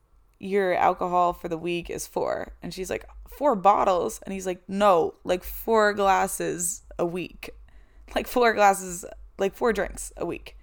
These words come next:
Like, not four bottles, not a bottle a night," like, you know? And, uh, that's what she's, like, used to, um, in her life, whatever. She's also, like, druggy and stuff like that. Um, <laughs> but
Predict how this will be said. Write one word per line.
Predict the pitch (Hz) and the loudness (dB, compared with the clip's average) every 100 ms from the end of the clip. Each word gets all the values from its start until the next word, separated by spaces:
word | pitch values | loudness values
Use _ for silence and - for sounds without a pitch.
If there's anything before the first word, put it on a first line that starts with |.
| - - - - | -20 -20 -20 -20
Like, | 175 | -4
not | 208 247 - | 0 0 4
four | 277 | 6
bottles, | 262 254 240 185 214 | 8 6 6 4 2
not | 208 220 - | 4 4 4
a | 185 | 2
bottle | 180 214 240 233 | 4 6 6 4
a | 233 | 0
night," | 247 180 165 | 2 2 0
like, | - 180 | -2 -6
you | 185 | -4
know? | 175 180 220 - - - - | -2 -2 -4 -14 -16 -16 0
And, | 190 185 185 | 4 6 4
uh, | 170 160 | 2 2
that's | 180 185 - | 4 2 2
what | - | -8
she's, | 165 190 170 | -6 -4 -2
like, | 160 165 - | -2 -4 -10
used | 233 277 - | -8 -6 -2
to, | 185 180 - - | -2 -2 -8 -12
um, | - 175 156 156 | -6 -4 -4 -6
in | - 160 | -10 -8
her | 160 156 147 | -6 -6 -6
life, | 185 180 185 | -4 -2 -2
whatever. | 170 160 165 | -4 -4 -4
She's | 165 - 165 | -8 -10 -12
also, | - - | -12 -12
like, | - - - - | -14 -14 -16 -14
druggy | 170 160 160 151 | -10 -8 -8 -12
and | 156 | -12
stuff | - | -12
like | - - | -12 -12
that. | - - - - - | -14 -14 -18 -8 2
Um, | 214 214 208 - | 4 4 2 2
<laughs> | 254 - - - - - - - | 2 0 -14 -14 -16 -18 -20 8
but | 240 214 143 | 10 12 8